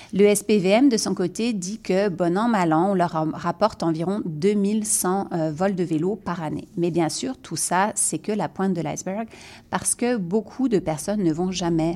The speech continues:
rapporter le vol de leur vélo. Chez Vélo Québec, on a interrogé les Québécois lors d'un vaste sondage en deux mille vingt,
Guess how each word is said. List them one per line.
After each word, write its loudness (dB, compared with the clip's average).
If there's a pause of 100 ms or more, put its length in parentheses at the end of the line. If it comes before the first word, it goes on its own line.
(100)
rapporter -4
le 0
vol -2
de -2
leur -2
vélo. -6 (560)
Chez 0
Vélo 4
Québec, 0
on 2
a 4
interrogé 0
les 0
Québécois 0
lors 0
d'un -2
vaste -2
sondage -2
en 0
deux -2
mille 2
vingt, -4